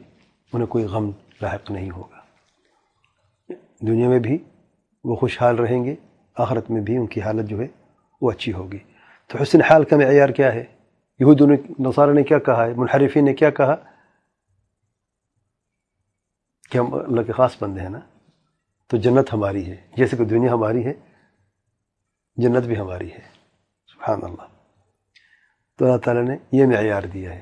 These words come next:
معیار کیا ہے؟ بلا من اسلم وجهه لله وهو محسن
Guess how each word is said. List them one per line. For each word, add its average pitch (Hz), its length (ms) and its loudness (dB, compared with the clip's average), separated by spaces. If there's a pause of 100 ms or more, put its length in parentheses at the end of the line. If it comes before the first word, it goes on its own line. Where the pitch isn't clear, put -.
(140)
معیار 123 300 4
کیا 131 240 0
ہے؟ 151 100 -4 (520)
بلا 113 360 0 (560)
من 120 260 -2
اسلم 123 380 0
وجهه 113 600 0
لله 107 320 0
وهو 107 260 -2
محسن 135 600 -6